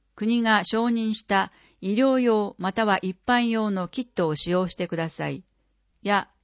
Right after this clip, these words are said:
解熱鎮痛薬の準備をお願いします。新型コロナやインフルエンザなどの感染症の予防には、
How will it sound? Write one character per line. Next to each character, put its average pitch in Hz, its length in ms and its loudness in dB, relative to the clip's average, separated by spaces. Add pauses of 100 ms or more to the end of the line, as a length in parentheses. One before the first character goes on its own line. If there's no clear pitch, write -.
(120)
解 208 120 0
熱 277 260 0
鎮 277 280 0
痛 269 200 -2
薬 262 280 0
の 220 160 -2
準 233 260 2
備 175 160 2
を 160 160 2
お 156 80 -2
願 190 340 0
い 185 40 0
し - 160 0
ま 156 160 0
す。 - 220 -10 (2000)
新 285 240 2
型 285 260 4
コ 277 120 2
ロ 262 120 4
ナ 214 140 4
や 180 280 4
イ 247 140 2
ン 277 60 4
フ 269 120 0
ル 262 100 4
エ 262 120 2
ン 247 80 2
ザ 247 140 2
な 240 100 4
ど 202 120 -2
の 170 140 -2
感 240 260 2
染 247 220 0
症 233 240 0
の 214 140 0
予 196 160 0
防 196 200 0
に 185 140 -2
は、 165 220 2